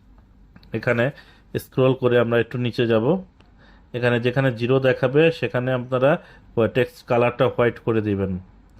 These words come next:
এখানেও দেখুন যে এগুলো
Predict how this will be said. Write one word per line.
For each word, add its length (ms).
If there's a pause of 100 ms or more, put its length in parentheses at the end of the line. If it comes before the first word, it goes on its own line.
(560)
এখানেও 540
দেখুন 500 (760)
যে 180
এগুলো 440